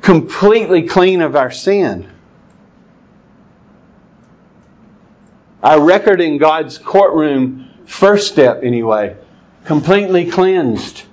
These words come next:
of our sin. Isaiah said in one eighteen, "Come now, let us reason together, says the Lord. Though your sins are like scarlet," and they are,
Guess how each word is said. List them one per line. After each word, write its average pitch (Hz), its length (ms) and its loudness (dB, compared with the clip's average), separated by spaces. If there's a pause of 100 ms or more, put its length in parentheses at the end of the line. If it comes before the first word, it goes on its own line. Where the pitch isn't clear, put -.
(400)
of 143 160 4
our 143 160 4
sin. 139 400 0
Isaiah 165 540 0
said 160 260 -2
in 151 120 -4
one 160 180 -2
eighteen, 165 480 -2
"Come 220 240 2
now, 180 160 2
let 175 200 2
us - 160 -6
reason 180 400 0
together, 151 320 0
says 170 320 0
the 147 100 2
Lord. 156 420 2 (300)
Though 180 240 4
your 190 260 2
sins 208 460 -4
are 190 320 4
like 180 280 -2
scarlet," 196 760 0 (1400)
and 180 180 2
they 180 160 4
are, 175 540 2